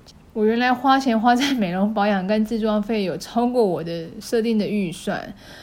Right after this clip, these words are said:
倒是伙食费真的花的不多，学习费用也有达到设定的花费。我个人也是跟 Sys Drug System 一样，我也觉得还是要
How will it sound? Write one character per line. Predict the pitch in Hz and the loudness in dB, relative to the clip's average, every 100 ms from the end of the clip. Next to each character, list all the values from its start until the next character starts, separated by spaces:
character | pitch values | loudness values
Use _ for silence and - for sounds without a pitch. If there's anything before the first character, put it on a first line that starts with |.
| - - | -16 2
倒 | 415 | 4
是 | 359 392 | 6 4
伙 | - 165 175 | 2 -2 -4
食 | - 208 | -4 -2
费 | 262 247 | -2 -2
真 | 240 | 0
的 | 214 | 0
花 | 220 | 0
的 | 202 | -2
不 | 202 | -4
多， | 202 196 185 | -6 -4 -4
学 | 196 - 233 | -4 -2 -2
习 | 262 | -2
费 | 254 269 | -2 0
用 | 269 240 | 2 2
也 | 214 | 2
有 | 185 | 0
达 | 180 190 | -2 -2
到 | 202 | -2
设 | 208 226 | -2 -2
定 | 208 | -2
的 | 185 | -2
花 | 180 196 | -4 -6
费。 | 196 202 185 202 - - - - - | -6 -6 -8 -12 -20 -20 -20 -20 -8
我 | 202 | 0
个 | 320 | 4
人 | 302 | 4
也 | 220 | 2
是 | 190 262 | -2 -4
跟 | 254 247 247 247 269 269 | -4 -2 -2 -4 -4 -8
Sys | - 262 240 | -10 -8 -6
Drug | - 233 | -2 -2
System | 233 233 226 | 0 -2 -2
一 | 180 180 | -2 -4
样， | 202 180 | -4 -4
我 | 170 | -4
也 | |
觉 | 175 180 | -4 -2
得 | 196 185 175 185 190 | 0 0 -2 -6 -8
还 | - | -6
是 | 190 240 | -6 0
要 | 247 240 208 | 4 4 2